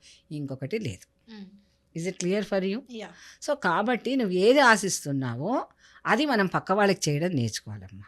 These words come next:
Speaker 2: Hmm.
Speaker 1: అంటే ఎక్స్‌పెక్టేషన్సే కాదు, ఫస్ట్ నువ్వు అది చేసేసేయ్. ఇప్పుడు మనం ఎవరింటికైనా వెళ్ళామనుకో,
Speaker 2: Hmm.
Speaker 1: వాళ్ళు మనని చక్కగా డోర్ తీయగానే ఆహా ఓహో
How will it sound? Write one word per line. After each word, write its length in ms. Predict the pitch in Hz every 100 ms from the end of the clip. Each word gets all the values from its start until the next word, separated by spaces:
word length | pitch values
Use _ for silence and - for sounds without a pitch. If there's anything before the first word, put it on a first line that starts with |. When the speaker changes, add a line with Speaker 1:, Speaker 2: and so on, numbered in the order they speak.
| -
Speaker 2:
Hmm. 60 |
Speaker 1:
అంటే 400 | 214 202 - 226
ఎక్స్‌పెక్టేషన్సే 800 | 254 - 277 277 294 285 285 262
కాదు, 240 | 196 127 113
ఫస్ట్ 520 | - 214 - 330 233
నువ్వు 180 | 240 269
అది 100 | 240 240
చేసేసేయ్. 420 | 233 233 214 160 - _ - -
ఇప్పుడు 260 | - 175
మనం 340 | 208 185 170 165
ఎవరింటికైనా 560 | 151 165 175 151 156
వెళ్ళామనుకో, 580 | 170 131 147 139 113 104
Speaker 2:
Hmm. 380 | 113 127 220 196
Speaker 1:
వాళ్ళు 180 | 196 190
మనని 200 | 185 175
చక్కగా 460 | 160 147 - 190 190
డోర్ 280 | 156 175 202
తీయగానే 600 | 196 185 180 180 170 165
ఆహా 400 | 143 151 180 165
ఓహో 380 | 156 156 170